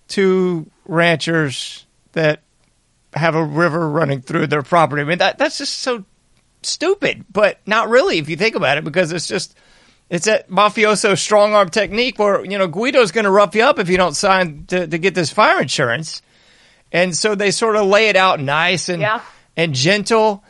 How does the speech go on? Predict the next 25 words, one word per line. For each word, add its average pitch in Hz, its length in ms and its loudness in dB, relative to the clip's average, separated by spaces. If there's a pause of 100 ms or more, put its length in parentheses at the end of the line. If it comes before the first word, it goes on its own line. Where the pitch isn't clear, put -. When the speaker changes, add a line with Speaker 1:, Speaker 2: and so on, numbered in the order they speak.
(120)
Speaker 1:
just 190 240 0
like 208 180 4
the 226 80 0
vaccine. 202 500 0
Like, 220 200 -2
"Well, 392 80 2
you 381 80 2
should - 180 -4
probably 185 320 2
wear 160 220 0
your 156 160 -2
mask." 120 640 -4 (320)
"Well, - 140 -10
now 180 140 0
you 226 120 0
gotta 247 240 2
wear 240 140 6
your 156 100 2
mask. 127 400 -2
You 359 80 0
should - 160 -6
probably 175 260 0
take 160 200 -2
the 151 80 -4
vaccine." 143 640 -4